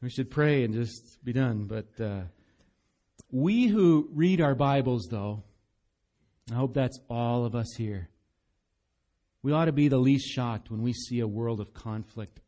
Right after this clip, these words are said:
around us. Um, I've put some of these, because there's so many, and, and to kinda keep track, um, some of these verses up on the,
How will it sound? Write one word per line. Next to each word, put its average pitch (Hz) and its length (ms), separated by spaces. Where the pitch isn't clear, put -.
around 98 400
us. - 340
Um, 104 120
I've 175 160
put 185 200
some 165 260
of 160 100
these, 135 200
because 135 300
there's 143 220
so 143 120
many, 135 320
and, 120 140
and 117 160
to 113 60
kinda 143 300
keep 135 260
track, 123 420
um, 107 200
some 160 220
of 156 60
these 135 160
verses 127 500
up 127 240
on 117 180
the, 110 220